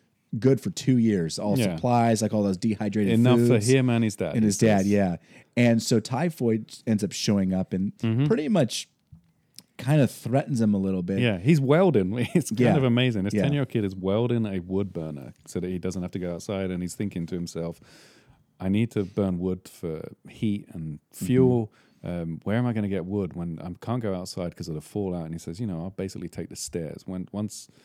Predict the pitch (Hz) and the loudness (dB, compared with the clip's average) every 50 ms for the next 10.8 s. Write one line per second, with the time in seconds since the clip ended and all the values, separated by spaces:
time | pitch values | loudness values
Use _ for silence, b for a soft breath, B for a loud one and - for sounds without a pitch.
0 | b b b b b b - 120 120 - - 123 - 131 117 104 104 92 90 92 | b b b b b b -4 -4 -2 -2 -2 -2 0 0 0 0 0 -2 -4 -8
1 | - - - 90 80 87 90 101 110 - - 95 - 104 101 98 92 90 - - | -8 -6 -6 -6 -4 -6 -6 -8 -6 -6 -8 -6 -2 -2 -2 0 0 0 0 0
2 | - - 90 87 92 - - 175 92 90 92 92 92 - - - 117 113 110 107 | 0 0 0 -2 -2 -2 -2 -2 -2 0 -2 -2 -4 -6 -6 -4 -2 -2 0 -2
3 | 101 - - 104 95 90 92 85 85 - - 92 82 80 85 87 82 107 113 110 | -4 -4 -4 -4 -2 -2 -4 -6 -8 -8 -8 -8 -8 -8 -6 -4 -2 -2 -2 0
4 | 95 85 82 b b b b b b b b b _ - 107 104 104 101 101 101 | -2 -2 -4 b b b b b b b b b _ -2 0 2 2 4 2 2
5 | 98 98 104 104 110 120 143 151 123 120 104 101 101 104 101 101 95 98 92 90 | 2 0 0 2 4 4 4 4 4 4 4 4 4 2 2 2 0 -2 -4 -4
6 | - 110 98 - 98 98 - - 87 - - 98 98 95 92 90 95 - - - | -4 -6 -6 -6 -8 -10 -10 -12 -10 -8 -6 -4 -4 -4 -4 -6 -8 -12 -8 -6
7 | 101 95 85 - - - - - 110 107 123 135 123 120 110 92 98 - - 98 | -6 -6 -6 -8 -12 -16 -10 -4 0 0 0 0 0 -2 -4 -6 -8 -10 -6 -4
8 | 95 95 92 90 87 87 87 87 87 87 85 80 87 - - - 87 85 90 98 | -4 -2 -2 -2 -4 -4 -6 -6 -6 -6 -6 -8 -8 -10 -8 -8 -6 -2 0 0
9 | 107 110 110 95 87 85 82 - - 85 76 - - - - - - 101 92 87 | 2 2 0 0 -2 -4 -6 -8 -8 -10 -10 -10 -12 -14 -16 -12 -10 -10 -10 -10
10 | - - 117 110 104 95 101 71 73 87 90 90 90 85 82 - | -8 -4 -4 -2 -2 -2 -4 -6 -8 -8 -6 -6 -6 -6 -8 -10